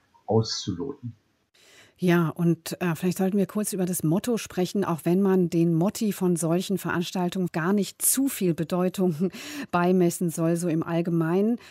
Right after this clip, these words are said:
Speaker 2: Force Time Distance, das ist ja auf Deutsch die physikalische Formel, Arbeit ist gleich Kraft mal Weg, ne? Wird das mit Bedeutung gefüllt?
Speaker 1: Der künstlerische Direktor <laughs> Bonaventure Niedicum ist ja Naturwissenschaftler, er ist promovierter Biophysiker und er versucht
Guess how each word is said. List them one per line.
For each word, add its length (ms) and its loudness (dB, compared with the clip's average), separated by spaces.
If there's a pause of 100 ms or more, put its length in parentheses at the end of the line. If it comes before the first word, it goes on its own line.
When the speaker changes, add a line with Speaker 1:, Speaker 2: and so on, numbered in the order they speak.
(120)
Speaker 2:
Force 500 0
Time 380 2
Distance, 600 -2
das 120 -4
ist 180 -2
ja 140 0
auf 160 -4
Deutsch 400 0
die 120 -2
physikalische 800 -4
Formel, 580 0
Arbeit 500 -2
ist 220 -8
gleich 320 -2
Kraft 340 -8
mal 280 -2
Weg, 280 -4
ne? 200 0 (400)
Wird 200 0
das 200 0
mit 200 0
Bedeutung 460 2
gefüllt? 540 -4 (800)
Speaker 1:
Der 240 2
künstlerische 500 0
Direktor 500 2 (140)
<laughs> 100 -2
Bonaventure 720 2
Niedicum 760 -2
ist 200 -6
ja 160 2
Naturwissenschaftler, 880 0
er 20 -6
ist 160 -14
promovierter 460 0
Biophysiker 1160 0
und 240 -4
er 80 -2
versucht 420 -2